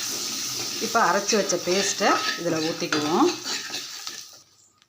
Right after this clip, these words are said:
மிக்ஸி ஜார்ல நல்லா தண்ணி கழுவி ஊத்திடலாம். நல்லா தண்ணி கழுவி ஊத்தியாச்சு.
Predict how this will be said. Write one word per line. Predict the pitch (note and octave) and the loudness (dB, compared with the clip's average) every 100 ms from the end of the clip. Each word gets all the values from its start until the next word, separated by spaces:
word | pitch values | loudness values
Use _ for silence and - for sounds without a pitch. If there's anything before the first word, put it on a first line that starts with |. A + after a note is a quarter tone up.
| _ _ _ _ _ - - - - - - - - - - - - - - - - - - | _ _ _ _ _ -14 -8 -4 -2 0 0 0 0 -2 -2 -2 -2 -2 0 0 0 0 0
மிக்ஸி | G3 - A3 | 0 2 2
ஜார்ல | F#3 F#3+ G3 C#4+ | 4 4 6 4
நல்லா | G3+ F#3+ | 4 4
தண்ணி | G3+ F#3+ G3+ | 2 2 2
கழுவி | G3+ F3+ A3 C#4+ | 4 4 6 4
ஊத்திடலாம். | E3+ - E3 D3+ F3 D#4+ E4 - - - _ _ _ - | 4 0 0 2 2 2 0 -6 -8 -12 _ _ _ -8
நல்லா | F3 E3 G3+ F#3+ | -2 0 0 0
தண்ணி | E3 F3 | 0 0
கழுவி | E3 D#3+ G3 | 0 0 0
ஊத்தியாச்சு. | D#3 D#3 D3+ D3+ - - | 0 -2 -4 -6 -6 -6